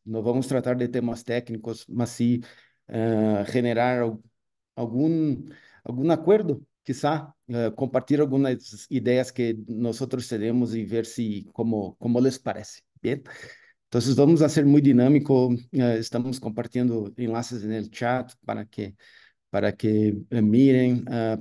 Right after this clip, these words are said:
preguntas a cualquier momento, levantar la mano y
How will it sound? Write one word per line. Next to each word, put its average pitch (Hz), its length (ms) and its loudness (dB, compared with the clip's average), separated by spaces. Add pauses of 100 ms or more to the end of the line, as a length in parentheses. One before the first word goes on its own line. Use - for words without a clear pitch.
preguntas 120 560 -2
a 117 80 -8
cualquier 123 260 -4
momento, 120 480 -2
levantar 110 440 -6
la 110 140 -4
mano 113 400 -6
y 101 200 -12